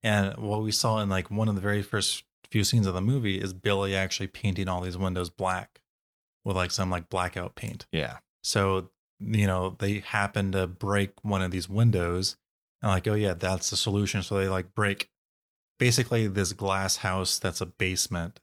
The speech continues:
Speaker 1: into, like, oblivion for, like, sunlight.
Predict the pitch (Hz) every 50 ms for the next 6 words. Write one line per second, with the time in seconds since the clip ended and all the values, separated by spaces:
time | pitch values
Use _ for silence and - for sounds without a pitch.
0 | _ - 101 95 87 - - 95 90 87 87 85 85 82 - - _ _ _ _
1 | _ _ _ _ _ _ _ _ _ _ _ _ - - 98 92 - 101 95 95
2 | 87 95 90 87 87 85 85 - - 95 87 82 - - - 95 90 90 52 50
3 | - - - _